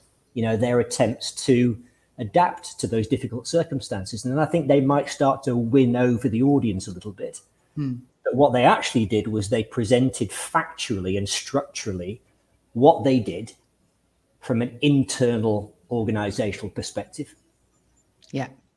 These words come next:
Speaker 1: Using phrases like asset management. In other words, that was what they were looking after in the <laughs>
Speaker 2: Yeah.
Speaker 1: with the roads and the streetlights and so
Speaker 2: Yeah.
Speaker 1: forth. And we wouldn't use those terms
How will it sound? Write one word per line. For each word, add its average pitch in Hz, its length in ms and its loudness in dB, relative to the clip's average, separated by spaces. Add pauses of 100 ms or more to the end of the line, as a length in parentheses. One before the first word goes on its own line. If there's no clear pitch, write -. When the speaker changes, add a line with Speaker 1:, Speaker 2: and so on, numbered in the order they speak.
(300)
Speaker 1:
Using 127 360 6
phrases 117 420 0
like 113 180 -2
asset - 480 0
management. 107 720 -6 (960)
In 104 60 -6
other 101 100 -6
words, 104 200 -2
that 113 160 0
was 104 100 -6
what 107 180 -4
they 113 80 2
were 107 100 4
looking 113 300 0
after 104 380 -2
in 98 160 -2
the 101 140 2 (320)
<laughs> - 440 -12
Speaker 2:
Yeah. 143 220 -2
Speaker 1:
with 156 120 4
the 131 120 4
roads 127 380 6
and 117 100 2
the 113 60 -2
streetlights 120 680 -4
and 110 100 -4
so 127 140 -2
Speaker 2:
Yeah. 131 140 -2
Speaker 1:
forth. 92 180 -10
And 120 140 -2
we 139 80 4
wouldn't 151 300 4
use 131 320 4
those 123 280 -4
terms 117 720 -2